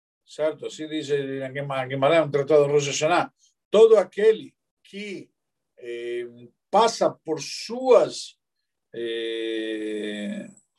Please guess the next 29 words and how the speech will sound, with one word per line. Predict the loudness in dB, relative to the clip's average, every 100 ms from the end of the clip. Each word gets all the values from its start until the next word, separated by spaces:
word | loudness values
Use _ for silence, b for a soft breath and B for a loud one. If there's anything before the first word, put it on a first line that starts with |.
| _ 0
características", | 6 6 4 0 0 -2 -8 -4 -2 -2 -6 -16 _ _ _
já | 0 2
vou | 4
explicar | 2 -2 -2 4 4
isso, | 4 -4 -2 -4 -6 _ _ _ -14
então | -2 4 6
apa-, | 6 6 6 6 8
eh, | 6 2 0 -2 -4 -6 -8 -12 -8
tiram | -4 2 2 2
de | 6
ele | 6 6 4 -2
também | -2 -2 -4 -6 -6 -2
todos | 4 4 4 -8
os | -6
seus | -6
pecados. | -4 -4 0 0 -2 -16 _ _ _ B B B
Ou | -4
seja, | -2
a |
pessoa | -2 -4 2 4 4
que, | 0
na | 0
verdade, | -2 -4 2 4 4 0 -8 -8 -2
ele, | 2 2 0 -6 -6 -10 -12 _ _ _ _
eh, | -8 -2 0 2 2 2 0
domina | 2 2 4 2 4 4 2
seu, | 4 4 4 0 -4
seu | 0 0
ser, | 0 -2 -2